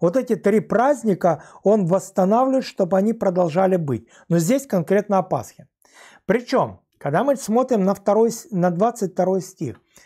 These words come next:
Библия говорит о том, что такой Пасхи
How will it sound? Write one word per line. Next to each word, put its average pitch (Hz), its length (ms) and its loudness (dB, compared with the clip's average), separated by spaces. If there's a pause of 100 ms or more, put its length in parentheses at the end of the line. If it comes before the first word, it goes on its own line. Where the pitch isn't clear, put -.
(140)
Библия 190 400 2
говорит 175 340 2
о 165 80 0
том, 202 220 -2
что - 220 -12
такой 233 440 -2
Пасхи 139 720 -6